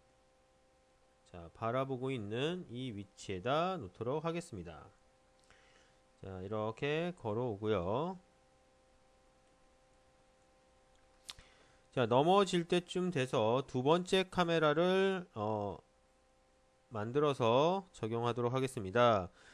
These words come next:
자, 두 번째 카메라는 엘리먼트에서 하죠. 자, 두 번째 카메라를 이렇게 카메라를 하고요. 다시 컨트롤 E를 누르면은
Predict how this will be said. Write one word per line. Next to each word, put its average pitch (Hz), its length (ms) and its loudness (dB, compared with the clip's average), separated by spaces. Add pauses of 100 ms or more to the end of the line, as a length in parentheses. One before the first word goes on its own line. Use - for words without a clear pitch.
(180)
자, 117 60 -4
두 143 120 -2
번째 190 260 2
카메라는 180 680 2
엘리먼트에서 127 760 -2
하죠. 117 440 -2
자, 107 80 -8
두 117 160 -10
번째 131 220 -6
카메라를 139 720 -2 (600)
이렇게 151 540 -6
카메라를 151 400 -6
하고요. 139 460 -4
다시 110 320 -8
컨트롤 185 480 -8
E를 165 340 -2
누르면은 143 720 -6